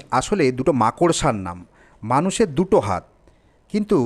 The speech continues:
খেলাধুলার দুনিয়ায় এমন একজন ছিলেন যার একটা হাতই ছিল না। উনিশশো তিরিশ সালের ফুটবল বিশ্বকাপে এই হাত না থাকা খেলোয়াড় গোল করে সারা বিশ্বকে তাক লাগিয়ে দেন। আপনি কি জানেন এই ফুটবলারের নাম কি? হেক্টর কাস্ট্রো।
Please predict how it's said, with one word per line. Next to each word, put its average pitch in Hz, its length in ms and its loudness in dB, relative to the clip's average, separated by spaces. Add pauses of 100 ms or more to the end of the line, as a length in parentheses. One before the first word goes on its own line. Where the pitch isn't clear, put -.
(280)
খেলাধুলার 185 540 2
দুনিয়ায় 214 440 0
এমন 180 160 -2
একজন 196 280 -4
ছিলেন 147 340 -2 (200)
যার 151 200 -2
একটা 156 340 -2
হাতই 151 280 -4
ছিল 123 260 -8
না। 92 140 -8 (760)
উনিশশো 190 300 -2
তিরিশ 175 340 -2
সালের 220 260 2
ফুটবল 175 400 0
বিশ্বকাপে 202 520 0 (180)
এই 139 200 -4
হাত 156 260 2
না 196 120 2
থাকা - 200 -2
খেলোয়াড় 196 500 2 (480)
গোল 165 220 4
করে 185 340 2
সারা 151 240 0
বিশ্বকে 185 500 -2
তাক 156 240 2
লাগিয়ে 107 340 0
দেন। 90 200 -8 (640)
আপনি 147 220 0
কি 185 80 -2
জানেন 165 300 2
এই 120 100 0
ফুটবলারের 165 580 2
নাম 156 120 2
কি? 190 180 -8 (640)
হেক্টর 190 420 0
কাস্ট্রো। - 480 -2